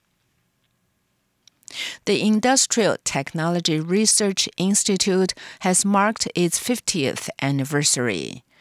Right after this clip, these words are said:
Speaking at an event celebrating the occasion,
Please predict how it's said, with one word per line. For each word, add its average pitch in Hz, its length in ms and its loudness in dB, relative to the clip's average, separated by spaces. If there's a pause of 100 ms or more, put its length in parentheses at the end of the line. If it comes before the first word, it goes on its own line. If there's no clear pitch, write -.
(280)
Speaking 202 560 0
at 165 160 0
an 160 140 0
event 175 420 2
celebrating 190 960 0
the 143 140 0
occasion, 170 720 0